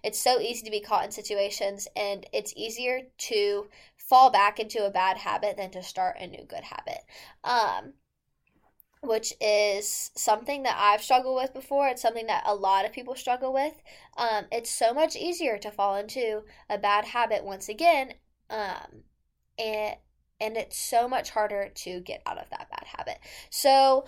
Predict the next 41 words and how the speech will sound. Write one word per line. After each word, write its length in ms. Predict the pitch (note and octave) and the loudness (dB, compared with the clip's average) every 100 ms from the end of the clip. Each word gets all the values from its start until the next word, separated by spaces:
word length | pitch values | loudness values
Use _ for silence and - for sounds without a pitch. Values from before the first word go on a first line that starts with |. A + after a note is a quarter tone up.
| - - | -8 -10
for 180 | - C4 | 0 0
me, 360 | D#4+ F4 D4 B3+ | 0 -4 -4 0
once 220 | A3+ A3+ - | 0 0 0
I 240 | A#3+ C#4+ | 2 4
got 180 | D#4+ D4+ | 6 6
out 160 | B3+ | 6
of 120 | A3+ A3+ | 4 4
all 180 | G3+ | 2
of 100 | G#3 | 2
these 240 | A3 A#3+ - | -2 -10 -6
bad 220 | - G#3+ | -4 -4
habits, 580 | - F#3+ G3 A3 - - - | -4 -4 -4 -6 -8 -8 -2
I 160 | D4 | 0
was 180 | C#4+ C4 | 0 -4
strong. 540 | - - A3+ A#3 A#3 | -6 -2 0 0 0
I 80 | G#3 | -2
was 140 | A3+ G3+ | -2 -4
like, 180 | F#3+ | -4
"Mm, 300 | C#4 D#4+ D#4 - | -6 -8 -8 -12
yes." 580 | G3 G3+ - - - - - - - | -4 0 0 -2 -6 -8 -12 -20 -8
But 440 | G3+ A3 G#3+ - - | 4 6 6 2 -4
one 480 | G3+ G3+ G#3+ C4+ C4+ | -4 2 4 4 4
bad 240 | A#3 A#3 | 4 4
example 420 | A#3 A3 G3 G#3 | 0 -2 -2 -2
of 140 | G3+ - | -4 -4
something, 400 | G3 G#3 G3+ G3 | -8 -6 -8 -6
one 180 | G3+ | -4
bad 200 | G#3+ A3 | 0 0
experience, 680 | A3 - - G3 G3 F#3+ F#3 | 0 -6 -8 -6 -6 -6 -8
it 60 | - | -10
was 160 | G#3 | -8
like, 160 | F#3+ F#3 | -8 -2
"Oh, 220 | B3 C4+ - - _ _ - | 0 0 -4 -20 _ _ -10
falling 240 | G3+ F#3+ F#3+ | -4 -4 -2
back 200 | - - | -4 -6
into 160 | - | -8
that 200 | - - | -6 -4
bad 180 | - - | -4 -6
habit 280 | A#3+ - - | -8 -12 -12
again." 280 | - - - - - - - | -14 -16 -16 -20 -20 -16 -4
Um, 460 | B3 G#3 D#2+ B3 | -2 -2 -4 -12